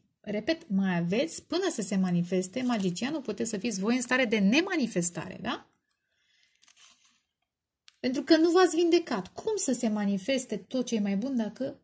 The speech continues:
nu s-a rezolvat problema? Clarificăm regina de cupe în poziția fricilor odată.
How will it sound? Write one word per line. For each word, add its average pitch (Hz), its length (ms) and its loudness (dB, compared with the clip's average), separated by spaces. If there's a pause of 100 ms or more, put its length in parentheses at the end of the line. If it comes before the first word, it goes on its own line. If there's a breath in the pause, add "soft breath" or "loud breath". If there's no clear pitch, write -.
(120)
nu 220 200 0
s-a 254 160 -4
rezolvat 226 440 -2
problema? 185 400 -2 (320 loud breath)
Clarificăm 277 560 -4
regina 233 320 0
de 226 140 -2
cupe 247 260 -4
în 254 140 0
poziția 226 440 -4
fricilor 190 480 -4
odată. 190 580 -6